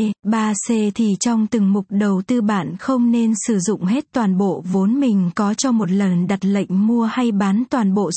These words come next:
số coin của mình trong một lần bán. Khi mua và bán, các bạn phải kết hợp thêm tin tức và phân tích kỹ thuật nữa nhé.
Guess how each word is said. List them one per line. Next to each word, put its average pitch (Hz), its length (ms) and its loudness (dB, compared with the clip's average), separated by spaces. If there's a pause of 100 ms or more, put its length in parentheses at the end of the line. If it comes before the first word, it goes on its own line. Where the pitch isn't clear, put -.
số 208 240 0
coin 233 240 0
của 208 140 -2
mình 190 420 2
trong 233 260 0
một 196 140 0
lần 190 320 2
bán. 196 380 0 (180)
Khi 247 200 0
mua 226 340 2
và 196 180 -2
bán, 190 340 0
các 320 180 -4
bạn 220 300 -2
phải 190 360 -2
kết 311 180 -4
hợp 240 180 0 (100)
thêm 240 280 0
tin 220 260 0
tức 320 220 -4
và 220 240 -2
phân 220 300 0
tích - 240 -4
kỹ 240 160 -2
thuật 240 240 -2
nữa 202 240 2
nhé. 269 400 0